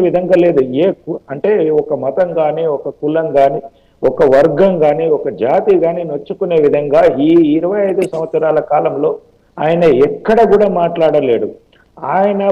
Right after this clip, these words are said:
పాలన కూడా పారదర్శకంగా ఉంది. ఆయన క్యాబినెట్లో ఈ రోజు వరకు అవినీతి లేని, మచ్చలేని పాలన నడుస్తుంది. ఇలాంటి పాలన రావాలంటే ఇప్పుడు మీరు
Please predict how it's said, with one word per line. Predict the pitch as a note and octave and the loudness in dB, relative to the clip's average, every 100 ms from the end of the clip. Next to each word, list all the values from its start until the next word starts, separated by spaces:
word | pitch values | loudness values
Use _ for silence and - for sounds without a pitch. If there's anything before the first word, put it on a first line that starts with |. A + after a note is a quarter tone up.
| - | -2
పాలన | D3 D#3 F#3+ G#3 G#3 D#3+ | 0 2 2 2 0 -2
కూడా | F3 G#3 | -4 -6
పారదర్శకంగా | D#3+ D3 E3 E3 D#3+ D#3+ D#3 D#3+ D#3 | -4 0 0 -2 -4 -6 -8 -6 -6
ఉంది. | D3 C#3+ C3+ D#3+ | -4 -4 0 0
ఆయన | F3 D#3+ - | 0 0 0
క్యాబినెట్లో | E3 F#3 F#3 F#3 - F#3 C#3+ D#3 | 0 0 -2 -6 -4 -2 -2 0
ఈ | G3 | 2
రోజు | G#3+ G3+ F3+ | 2 2 0
వరకు | E3 F3 F#3+ E3 | -2 -4 -4 -2
అవినీతి | D3 F3+ G3+ G3+ G3 F3 F3 E3 | -2 -2 -4 -6 -6 -4 -2 -2
లేని, | E3 E3+ F#3 _ _ _ _ - | -4 -6 -12 _ _ _ _ -4
మచ్చలేని | A#2 - F#3+ G3 G#3 G3+ - | -2 0 4 6 6 4 4
పాలన | D#3 F3 F3 E3+ C#3+ | 4 4 2 0 2
నడుస్తుంది. | D3+ D3 D#3 C#3 B2+ - _ _ | 0 0 -2 -2 -6 -8 _ _
ఇలాంటి | B2 C#3 F3 A#3 A3+ G#3+ E3+ | 0 4 4 4 2 2 4
పాలన | E3+ G3+ F#3+ | 4 4 2
రావాలంటే | F3+ F3 F3 E3+ D#3 G3 G3 E3 | 2 4 2 2 -2 -2 0 0
ఇప్పుడు | E3+ F3+ | -2 -6
మీరు | E3+ E3+ | -4 -4